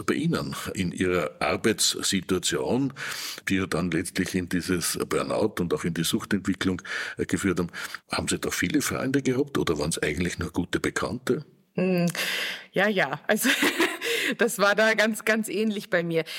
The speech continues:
Speaker 2: Ähm, vorm Burnout hatte ich sehr viele Freunde, unter Anführungszeichen, Freundinnen. Und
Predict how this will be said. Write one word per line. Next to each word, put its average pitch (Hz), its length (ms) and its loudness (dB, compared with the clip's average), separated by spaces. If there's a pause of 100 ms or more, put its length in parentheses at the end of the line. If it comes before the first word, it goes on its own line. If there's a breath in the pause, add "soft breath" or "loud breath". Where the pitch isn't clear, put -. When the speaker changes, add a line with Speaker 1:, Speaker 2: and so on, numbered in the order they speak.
(180 loud breath)
Speaker 2:
Ähm, 196 640 2
vorm 208 320 4
Burnout 202 400 4
hatte 202 200 0
ich - 300 -4 (140 loud breath)
sehr 185 240 2
viele 190 460 2 (140 loud breath)
Freunde, 170 760 2
unter - 300 -2
Anführungszeichen, 208 1000 0
Freundinnen. 226 720 2 (500 loud breath)
Und 196 720 2